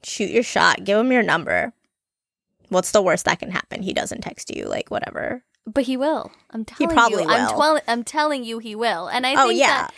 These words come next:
Speaker 1: No,
Speaker 2: and I
Speaker 1: he probably will. <laughs>
Speaker 2: And then the other thing is, like, to let go of any insecurities holding you back and feeling like you're not good enough because you are.
Speaker 1: Yeah.
Speaker 2: You know, like, there's, there is someone out there for you, even though maybe <laughs> I haven't found it. So I don't know why I'm telling any of you anything,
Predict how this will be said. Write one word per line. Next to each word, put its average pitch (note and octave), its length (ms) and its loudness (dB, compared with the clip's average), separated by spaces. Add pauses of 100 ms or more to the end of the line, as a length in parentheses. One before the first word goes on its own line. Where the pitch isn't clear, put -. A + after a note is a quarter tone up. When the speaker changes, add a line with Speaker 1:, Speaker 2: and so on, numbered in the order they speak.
Speaker 1:
No, A3+ 140 0
Speaker 2:
and D4 80 4
I D4+ 80 2
Speaker 1:
he A3 120 -4
probably F#3 540 0
will. G2 180 -2
<laughs> G#3+ 300 -2
Speaker 2:
And D#4+ 180 2
then F4+ 140 2
the E4+ 120 4
other G#4+ 280 2
thing B3+ 160 -4
is, A#3+ 180 -2
like, A#3+ 160 -2
to C4 120 -2
let A3+ 180 2
go A#3+ 140 4
of A3+ 100 0
any G#3+ 260 2
insecurities G3+ 640 -4
holding G3+ 480 -6
you F#3+ 100 -6
back F3+ 380 -2
and G3 140 -6
feeling G3 260 -6
like F#3 160 -6
you're F#3 140 -6
not F#3 180 -4
good F3+ 140 -6
enough G#3 420 -2
because A#3+ 380 0
you A3+ 180 0
are. B3 340 2 (680)
Speaker 1:
Yeah. F#3+ 400 2
Speaker 2:
You A3+ 180 -2
know, A3 300 2
like, A3 300 0 (360)
there's, B3 440 2 (100)
there A#3+ 280 2
is A#3+ 220 0
someone G3 340 0
out F#3 220 -6
there F3 180 -6
for F#3+ 160 -12
you, F#3 380 -6
even G#3 240 -8
though G3 80 -6
maybe F#3 280 -4
<laughs> - 0 -
I F4+ 120 4
haven't F4+ 460 0
found F#4+ 160 2 (200)
it. B4+ 380 2
So E4+ 60 2
I A4+ 140 4
don't D4 140 4
know C4 140 6
why C#4 340 6
I'm D#4 140 4
telling C4+ 300 4
any C4+ 160 2
of B3 80 -4
you C4 160 0
anything, A#3 500 0